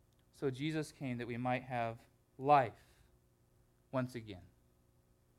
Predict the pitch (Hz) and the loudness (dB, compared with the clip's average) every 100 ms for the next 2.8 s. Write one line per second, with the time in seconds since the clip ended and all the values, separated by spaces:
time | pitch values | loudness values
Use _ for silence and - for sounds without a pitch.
0 | _ - 131 143 131 131 127 127 123 117 | _ -16 -8 -4 -2 -2 -2 0 -2 0
1 | 127 127 127 117 - 104 95 95 - - | 0 0 -2 -8 -10 -20 -18 -20 -20 -12
2 | - 127 123 120 147 165 135 120 | -4 -2 -2 -2 0 0 0 0